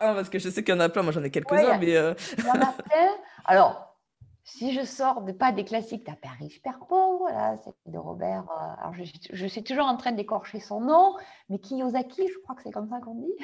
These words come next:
Speaker 2: <laughs> Donc, notre cher Robert, c'est un, un incontournable, on va dire, par rapport à l'argent. Euh, moi, il y a, il y a une, un podcast sur Culture, France Culture,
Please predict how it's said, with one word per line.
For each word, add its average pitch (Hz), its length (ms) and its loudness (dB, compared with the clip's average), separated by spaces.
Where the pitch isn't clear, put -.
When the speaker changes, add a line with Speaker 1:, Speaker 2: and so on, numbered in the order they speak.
Speaker 2:
<laughs> - 400 -20
Donc, 233 180 4
notre 311 220 2
cher 262 240 0
Robert, 233 480 6
c'est 254 320 -4
un, 254 60 6
un 214 560 6
incontournable, 220 840 0
on 170 60 -2
va 175 120 -6
dire, 185 340 -4
par 185 120 -10
rapport 185 280 -8
à 185 60 -4
l'argent. 220 420 0
Euh, 202 400 4
moi, 339 180 2
il - 40 0
y - 20 4
a, 277 340 0
il 240 60 2
y - 20 10
a 240 100 8
une, 269 160 2
un 240 160 0
podcast - 800 -6
sur - 400 -14
Culture, 240 560 2
France 339 260 -4
Culture, - 560 -10